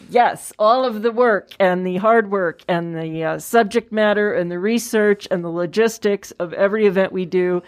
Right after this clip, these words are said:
is done by the students. Um, it's quite an impressive undertaking, and we've done a lot of debates. Um, we do candidate forums. We do every Wednesday at noon, Pizza and Politics. Uh,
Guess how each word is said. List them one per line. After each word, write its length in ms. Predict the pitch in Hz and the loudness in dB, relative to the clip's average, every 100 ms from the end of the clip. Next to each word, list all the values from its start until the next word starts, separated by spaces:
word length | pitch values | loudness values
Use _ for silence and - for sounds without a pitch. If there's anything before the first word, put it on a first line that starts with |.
| - - - | -14 -20 -6
is 240 | 180 165 | -2 -2
done 480 | - 180 180 185 175 | 2 2 2 -2 -4
by 380 | 160 180 180 180 | 0 2 2 0
the 140 | 165 175 | -2 -6
students. 680 | - 175 165 - - - - _ - - - - | -4 -6 -4 -6 -10 -18 -20 _ -20 -20 -18 -8
Um, 560 | 156 156 156 156 151 _ | -4 -2 -4 -6 -12 _
it's 200 | - 185 | -4 -4
quite 260 | - 220 220 | 0 2 2
an 80 | 202 | 0
impressive 560 | 196 226 190 - 185 | -2 0 -2 0 -2
undertaking, 720 | 185 180 185 214 175 180 170 165 | 0 -2 -2 -2 -2 -2 -2 -4
and 140 | 160 | -4
we've 220 | 165 160 | -4 -2
done 400 | 170 165 165 165 _ _ _ - | 0 2 0 -4 _ _ _ -10
a 60 | 160 | -2
lot 240 | 175 190 | 2 4
of 100 | 185 | 2
debates. 640 | 190 185 185 180 180 - - | 0 2 4 4 0 -14 -6
Um, 560 | 170 156 156 156 156 180 - | -4 -2 -4 -6 -10 -12 -6
we 140 | 170 | -6
do 440 | 151 170 165 160 151 | -4 -4 -2 -4 -2
candidate 420 | 214 202 214 - | 2 4 4 0
forums. 720 | 208 202 185 180 175 175 - - - _ | -2 0 0 0 -2 -4 -8 -18 -20 _
We 180 | - 185 | -6 -4
do 540 | 151 180 175 175 175 - | -4 -2 0 0 -2 -2
every 320 | 185 180 202 | -2 0 -2
Wednesday 520 | 180 180 185 185 185 | -2 -2 -4 -4 -4
at 100 | 165 | -2
noon, 460 | 208 240 233 220 214 | 0 2 2 0 -4
Pizza 340 | - 190 - | -4 -4 -2
and 120 | 165 165 | -4 -2
Politics. 920 | 185 185 190 196 202 196 - - - _ _ _ - - | 2 2 2 0 -2 -2 -6 -18 -18 _ _ _ -20 -6
Uh, 160 | 190 | -2